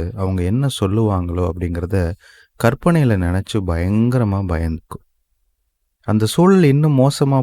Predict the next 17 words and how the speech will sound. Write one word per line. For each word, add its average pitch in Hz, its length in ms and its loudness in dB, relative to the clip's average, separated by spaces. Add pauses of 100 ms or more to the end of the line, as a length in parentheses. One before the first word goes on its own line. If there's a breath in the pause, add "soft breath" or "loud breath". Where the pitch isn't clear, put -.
(140)
போயிடக்கூடாது, 123 880 2 (640 soft breath)
எப்படியாவது 151 560 4
நாம 127 240 2
இதை 107 100 0
சரி 110 280 2
பண்ணணுங்கிற 113 600 0
அந்த 95 220 -2 (140)
பரபரப்புல, 107 800 -2 (680)
அந்த 90 240 -4
வழி 101 280 2 (160)
வந்துடக்கூடாதுங்கிற 107 1200 0
அந்த 127 420 4
ஒரு 92 260 2 (240)
உந்துதல்ல 92 680 0 (800)
நிறைய 131 600 2
முயற்சிகள் 87 580 -2
பண்ணும். 80 320 -8